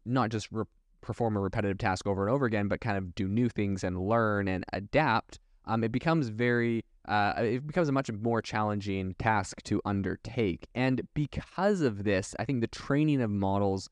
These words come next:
like R T two represent a much more intricate, um, undertaking compared to, you know, training just a large language model, um, or an L L M. So I think it's not just about, you know, a robot recognizing an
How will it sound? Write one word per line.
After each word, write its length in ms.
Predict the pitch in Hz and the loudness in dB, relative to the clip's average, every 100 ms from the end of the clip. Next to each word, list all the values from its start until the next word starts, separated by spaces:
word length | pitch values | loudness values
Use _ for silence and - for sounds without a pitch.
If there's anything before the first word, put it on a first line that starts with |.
| _ - | _ -2
like 320 | 110 135 - - - - - | 2 2 0 -14 -20 -20 -4
R 140 | 104 104 | 2 2
T 240 | - 101 | 2 -2
two 360 | - - 98 95 - - | -2 0 0 0 -6 -2
represent 460 | 107 123 117 120 | 0 2 2 0
a 80 | 104 | 0
much 380 | 107 113 135 - | 0 2 0 0
more 240 | 113 113 - | 0 0 0
intricate, 480 | 110 - 120 110 - - - | -4 -2 0 0 -2 -10 -4
um, 440 | 101 95 92 92 - | 0 0 0 -2 -2
undertaking 540 | 104 117 135 131 139 | 0 0 0 0 0
compared 360 | 117 101 107 98 | 0 0 -2 0
to, 60 | |
you 100 | 98 | -2
know, 100 | 90 | -2
training 320 | 87 104 95 95 | -2 -2 0 0
just 240 | 98 - - - _ | -2 -4 -20 -20 _
a 80 | 98 | 0
large 320 | 101 95 98 | 2 2 0
language 400 | 104 156 139 117 | 0 2 2 0
model, 400 | 110 104 104 101 - _ _ | 2 4 2 0 -4 _ _
um, 320 | - 98 98 - | -2 0 0 0
or 160 | 98 | 0
an 80 | 98 | 0
L 240 | - 98 90 | 0 0 0
L 100 | 85 | -2
M. 140 | - | -6
So 260 | - 123 - _ - - | 2 2 2 _ -16 -4
I 120 | 135 | 0
think 240 | 170 170 | 2 0
it's 220 | 131 135 120 | 0 -2 0
not 320 | 117 117 107 | 0 0 -2
just 320 | 104 113 - - | 0 0 -2 -4
about, 500 | 104 104 104 98 - | 0 2 2 2 0
you 100 | 107 | 0
know, 100 | 101 | 0
a 80 | 98 | 2
robot 500 | 104 101 98 98 - | 2 4 6 4 4
recognizing 580 | 98 98 98 95 92 92 | 0 0 0 0 0 -2
an 140 | 87 | -2